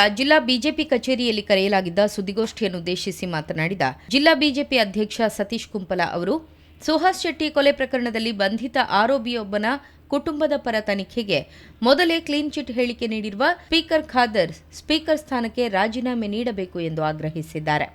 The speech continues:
ಖಾದರ್ ಅವರದ್ದು ಒನ್ ಸೈಡ್ ವರ್ತನೆ. ಅವರು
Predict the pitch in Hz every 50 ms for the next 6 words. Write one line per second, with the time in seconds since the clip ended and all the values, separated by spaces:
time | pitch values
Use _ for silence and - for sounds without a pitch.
0 | - - - - - - 269 285 311 277 330 320 320 302 285 285 294 247 233 208
1 | 175 151 - - - - - - - 208 240 285 359 349 - 339 311 294 262 220
2 | 190 165 - - 160 143 135 - - - - 247 294 285